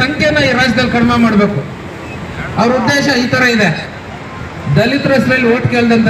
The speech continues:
ಸಿದ್ದರಾಮಯ್ಯನವರು, ಅಹಿಂದ ಅವ್ರ ಪರವಾಗಿ ಓಟ್ ಕೇಳ್ದಂತ ಸಿದ್ದರಾಮಯ್ಯನವರು ಅಧಿಕಾರಕ್ಕೆ ಬಂದಾದ್ಮೇಲೆ ದಲಿತರನ್ನ ದಮನ ಮಾಡಕ್ಕೆ ಹೊರಟಿದ್ದಾರೆ. ಎರಡ್ ಸಾವಿರದ ಹದಿನೇಳರಲ್ಲಿ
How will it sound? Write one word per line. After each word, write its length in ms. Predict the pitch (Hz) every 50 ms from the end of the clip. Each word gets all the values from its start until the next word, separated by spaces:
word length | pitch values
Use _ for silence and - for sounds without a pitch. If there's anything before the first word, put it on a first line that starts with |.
| 202 196
ಸಿದ್ದರಾಮಯ್ಯನವರು, 720 | 202 202 220 233 226 220 214 208 208 208 202 202 233 262 277 269 - - - - - - - - - - - - - - - - 190
ಅಹಿಂದ 280 | 220 240 294 294 285 277 269 262 247 240 233 233 240
ಅವ್ರ 200 | 233 220 220 226 226 220 220 220 214 208 196 - - - - - -
ಪರವಾಗಿ 320 | 220 226 247 262 247 220 233
ಓಟ್ 120 | 247 233 - 240
ಕೇಳ್ದಂತ 320 | 240 233 214 226 220 208 208 190
ಸಿದ್ದರಾಮಯ್ಯನವರು 640 | - 202 196 240 247 247 240 233 220 208 226 233 220 214
ಅಧಿಕಾರಕ್ಕೆ 420 | 214 233 - 254 247 240 240 196 190 214
ಬಂದಾದ್ಮೇಲೆ 560 | 214 226 233 226 208 202 208 202 208 240 277 285 - - - - - - - - - - - - - - - - - 139
ದಲಿತರನ್ನ 460 | 160 202 226 247 - - 240 226 233 226 190 185
ದಮನ 200 | 196 208 226 233 226 220
ಮಾಡಕ್ಕೆ 320 | 214 208 220 208 196 202 202 196
ಹೊರಟಿದ್ದಾರೆ. 460 | 196 185 175 202 196 185 175 160 147 - - - - - - - - - - - - - - - - - - - - - 208
ಎರಡ್ 180 | 226 240 254 226 262
ಸಾವಿರದ 280 | 262 269 269 254 240 240
ಹದಿನೇಳರಲ್ಲಿ 600 | 233 202 202 269 269 262 233 254 254 254 254 247